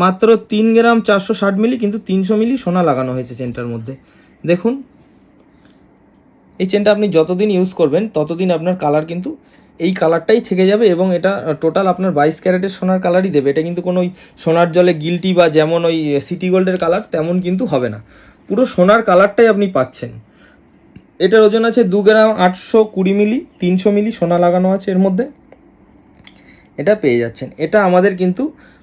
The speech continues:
মাইক্রো গোল্ড কালেকশন। এটা কিন্তু এই সমস্ত জিনিস মার্কেটে যখন, আহ, আসছে, একটু সাবধানেই সকলকে কেনাকাটা করতে বলবো। তার কারণ হচ্ছে যে,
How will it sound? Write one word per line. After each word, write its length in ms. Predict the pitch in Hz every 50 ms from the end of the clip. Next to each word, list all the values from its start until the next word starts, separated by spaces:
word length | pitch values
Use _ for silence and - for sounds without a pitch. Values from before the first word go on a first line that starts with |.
| _ _
মাইক্রো 420 | 135 139 147 170 185 185 214 220 208
গোল্ড 260 | 170 180 180 185 185
কালেকশন। 480 | - 143 139 143 143 - - 131 110 117 131
এটা 180 | 143 156 175
কিন্তু 380 | 175 196 208 208 185 180 196 208 -
এই 160 | 160 180 185
সমস্ত 320 | 185 208 208 208 196 -
জিনিস 320 | 208 180 190 202 214 190 190
মার্কেটে 440 | 170 160 165 170 - 190 196 196
যখন, 300 | 185 180 170 - 196 202 202
আহ, 800 | 196 - - 151 151 147 143 143 143 143 143 151 151 147 143 120 -
আসছে, 580 | - 147 147 170 - - - - 226 165 156 - - - - - - - - _
একটু 280 | - 160 160 - - 208
সাবধানেই 680 | - - 165 170 170 170 170 202 202 208 220 233 226 147 185 180
সকলকে 420 | 185 - 165 156 175 180 180 180 - -
কেনাকাটা 360 | 180 170 165 160 170 170 165
করতে 260 | 165 170 175 - 175
বলবো। 360 | 160 151 143 135 147 190 240 - - - - _ _ _ _ _
তার 160 | 165 165 175
কারণ 260 | 170 180 185 196 196
হচ্ছে 300 | 208 208 185 - 226 220
যে, 260 | 214 196 214 214 214